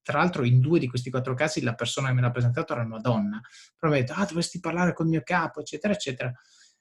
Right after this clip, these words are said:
e questo è. Nel caso tuo, eh, cioè, quindi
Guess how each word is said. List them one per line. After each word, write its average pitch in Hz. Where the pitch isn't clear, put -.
e 151
questo 135
è. 123
Nel 165
caso 220
tuo, 285
eh, 147
cioè, 123
quindi 143